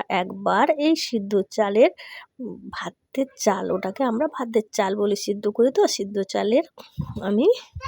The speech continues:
খুদ দিয়ে আজকে পাটিসাপটা পিঠা বানিয়ে দেখালাম। তোমাদের ভিডিওটি কেমন লাগছে অবশ্যই লাইক, শেয়ার, সাবস্ক্রাইব করে কমেন্ট করো কে কোথা থেকে দেখছো। তো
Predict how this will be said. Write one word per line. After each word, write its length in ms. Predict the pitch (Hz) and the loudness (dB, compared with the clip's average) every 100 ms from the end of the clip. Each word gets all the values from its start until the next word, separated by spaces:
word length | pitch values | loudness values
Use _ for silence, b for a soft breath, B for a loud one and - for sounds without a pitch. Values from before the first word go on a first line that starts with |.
| 622 571 - - - - - | -12 -12 -16 -12 -4 -4 0
খুদ 240 | - 294 220 214 | 4 6 4 0
দিয়ে 240 | 233 294 539 B B B | 2 4 2 B B B
আজকে 240 | 185 - | -2 0
পাটিসাপটা 680 | 208 180 233 - 285 277 311 349 B B | 0 0 0 -2 -4 2 0 0 B B
পিঠা 280 | - 220 254 | -10 -2 2
বানিয়ে 440 | 233 202 196 208 269 330 | 4 2 2 2 2 2
দেখালাম। 420 | 233 - 180 202 208 | 0 -2 -2 -2 -2
তোমাদের 340 | 202 185 190 254 262 | -4 -2 -2 -2 -2
ভিডিওটি 340 | 294 302 311 | -2 -2 -2
কেমন 300 | 302 285 285 285 | 0 0 2 2
লাগছে 360 | 277 - - 427 427 | 0 -2 -4 -2 0
অবশ্যই 460 | 208 185 - 214 208 | 0 0 2 2 2
লাইক, 280 | 208 190 202 - | 0 0 -4 -10
শেয়ার, 320 | - 262 359 - B B B B - | -2 4 4 2 B B B B -12
সাবস্ক্রাইব 540 | - 220 - - 233 - _ | -4 -4 -2 0 0 -2 _
করে 240 | 240 302 605 - _ _ _ _ b b b | 6 6 4 0 _ _ _ _ b b b
কমেন্ট 320 | 254 233 302 302 | 4 6 6 6
করো 240 | 226 220 339 | 8 8 8
কে 100 | - 233 | 6 2
কোথা 280 | 190 - 180 | 0 -2 -2
থেকে 240 | - 208 | 0 0
দেখছো। 480 | 190 202 196 _ - 427 | 2 2 0 _ -4 -4
তো 100 | - | 2